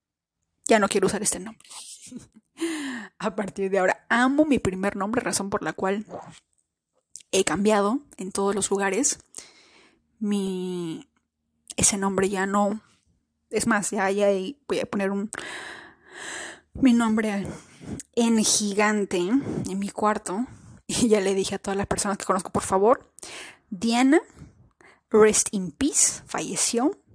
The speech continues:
ahora soy Julie M", que es mi primer nombre, el nombre que me dio mi madre, y que por alguna razón tiene, tiene un número positivísimo,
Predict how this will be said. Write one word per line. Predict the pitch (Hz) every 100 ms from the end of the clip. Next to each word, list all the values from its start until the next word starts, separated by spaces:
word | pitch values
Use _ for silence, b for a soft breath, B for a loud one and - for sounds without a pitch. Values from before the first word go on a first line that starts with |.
| -
ahora | - 190 202
soy | 190 254 339 - _ _ _ -
Julie | 208 -
M", | - - - _ _ _ _ _
que | -
es | 202 196
mi | 190
primer | 190 190 190
nombre, | 220 240 285 415 - _ B B B -
el | 180
nombre | 180 190
que | -
me | 185 185
dio | 196
mi | 247
madre, | 302 302 285 294 - _ _ _
y | -
que | -
por | - 190
alguna | 202 302
razón | 359 247 277 381
tiene, | - 277 311 370 B B B B B _ _ _ _
tiene | - 320
un | 339 330
número | 311 311 302 _
positivísimo, | 214 185 196 - 180 139 - -